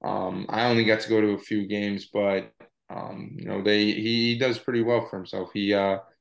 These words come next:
he can cover some ground. He, he plays very well downhill. Um, and so he, he can go up with people and go, go get some balls and at least make 'em not catch it. So,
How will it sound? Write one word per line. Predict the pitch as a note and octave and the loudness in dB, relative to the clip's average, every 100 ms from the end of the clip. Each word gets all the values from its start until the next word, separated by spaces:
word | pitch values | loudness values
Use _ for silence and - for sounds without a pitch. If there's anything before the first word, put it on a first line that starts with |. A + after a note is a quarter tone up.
| _ _ | _ _
he | A#2 | 0
can | G#2+ | 0
cover | - A#2 A2+ | 2 4 4
some | A#2 G#2+ | 0 2
ground. | A2 A2 A2 A2 G#2+ | 2 4 2 2 0
He, | G#2 G#2 | -4 -4
he | G#2 F#2 | -4 -6
plays | - A2 G#2 G2 G2 | 0 0 0 -4 0
very | A2 A2 | 4 4
well | G#2+ G#2+ G#2 | 4 2 2
downhill. | G#2+ G#2 G2+ G#2 G#2 G2 - _ _ _ _ - | 0 -2 -4 -2 -2 -4 -10 _ _ _ _ -10
Um, | G2 G2 F#2+ F#2 F#2 - | -6 -4 -4 -6 -10 -6
and | G#2 G2 F#2+ | -2 -2 0
so | G#2 G2 | 2 2
he, | G2 G2+ - A2+ | 0 -6 -6 -8
he | G#2 | -6
can | G2+ G2+ | -2 4
go | G#2+ G#2+ | 6 6
up | A2 | 6
with | A2 - | 0 0
people | A#2+ G#2+ G#2+ | -2 0 -2
and | G2+ | 0
go, | G#2 G2+ G#2 | 0 0 -2
go | G2+ G2 | -6 -4
get | A2 A2 | -4 -2
some | G#2 | -2
balls | G#2 G#2 G#2+ G#2+ | 2 4 4 0
and | G2+ F#2+ - _ - | -4 -6 -10 _ -12
at | F#2+ G#2 | -4 0
least | A2 A#2 | 0 2
make | G#2 | 0
'em | G#2 | 2
not | G#2 A2 - | 2 0 0
catch | G#2+ G#2+ | -2 0
it. | G#2+ - | -6 -2
So, | G#2+ G2+ F#2+ | 0 2 0